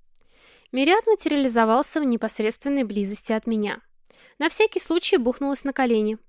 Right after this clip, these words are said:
Он не в духе. Лучше не провоцировать. Не обращая внимания на третьего лишнего, Мириад и Даур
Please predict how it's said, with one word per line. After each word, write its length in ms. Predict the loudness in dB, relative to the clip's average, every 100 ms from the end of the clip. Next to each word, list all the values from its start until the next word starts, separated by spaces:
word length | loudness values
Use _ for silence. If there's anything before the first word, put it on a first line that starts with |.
| _ _ -6
Он 240 | 0 2
не 100 | 2
в 60 | 0
духе. 380 | -4 -8 -12 -16 _ _ _
Лучше 380 | 0 0 0 -4
не 80 | -2
провоцировать. 760 | -2 -2 -4 -6 -10 -12 -16 _ _ -20 -20 -20 -20 _
Не 140 | 0
обращая 380 | 2 2 2 0
внимания 480 | 2 2 2 4 2
на 140 | 2
третьего 440 | 0 0 -2 -2 -2
лишнего, 640 | -2 -2 -2 -2 -2 -4 -4
Мириад 420 | -2 0 0 -2 -6
и 80 | -2
Даур 460 | 2 2 0 -2